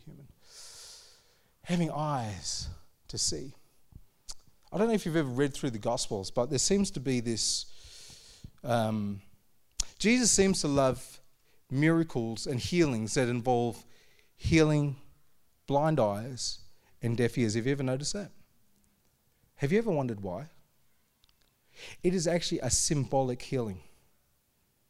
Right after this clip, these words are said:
It's a symbolic thing. It's an understanding that runs through the entirety of Israel's scriptures,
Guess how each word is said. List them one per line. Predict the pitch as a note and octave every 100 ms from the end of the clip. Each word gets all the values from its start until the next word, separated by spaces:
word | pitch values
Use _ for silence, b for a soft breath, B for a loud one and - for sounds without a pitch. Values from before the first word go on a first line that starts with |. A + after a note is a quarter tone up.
| _ -
It's | D3
a | D#3+
symbolic | F3+ D#3 D#3+ E3
thing. | - A#2 G2 - B B B
It's | E3+ -
an | F3
understanding | G3+ G#3+ - F3+ F#3 C3+
that |
runs | B2+ C3+ F3 F3+
through | - D#3+
the | C#3+
entirety | C3 - D#3+ F3 F3
of | C3+
Israel's | C3+ B2+ A2+
scriptures, | - F#3+ F#3 - C3 - -